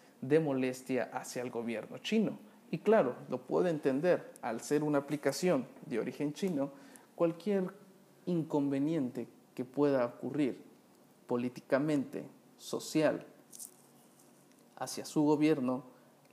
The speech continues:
le hace tomar este tipo de decisiones, a pesar de que ellos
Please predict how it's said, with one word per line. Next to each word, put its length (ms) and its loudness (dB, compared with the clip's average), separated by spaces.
le 240 0
hace 300 0
tomar 360 0
este 200 -6
tipo 360 -4
de 100 -4
decisiones, 760 -8
a 200 -4
pesar 400 -2
de 120 0
que 180 0
ellos 320 0